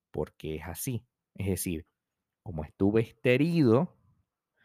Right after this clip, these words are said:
tú vas a tener miedo a volverte a herir. Entonces vas a estar precavido la segunda o la tercera vez que haya ocurrido. Terminaste una relación de pareja.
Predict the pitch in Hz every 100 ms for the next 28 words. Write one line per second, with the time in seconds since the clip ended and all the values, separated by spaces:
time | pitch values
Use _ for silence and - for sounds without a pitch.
0 | _ _ _ _ - 92 78 101 90 90
1 | 90 98 127 110 107 120 87 80 80 -
2 | 80 90 202 127 - _ - - 90 101
3 | 92 85 90 - 80 - 90 - 117 120
4 | 104 85 82 139 - 85 90 92 - 87
5 | - - 90 - 82 80 - 110 - -
6 | - - - - 113 - _ _ _ _
7 | _ _ _ _ _ _ _ _ _ _
8 | _ _ _ _ _ 135 139 151 180 208
9 | 196 147 123 123 127 120 82 76 - -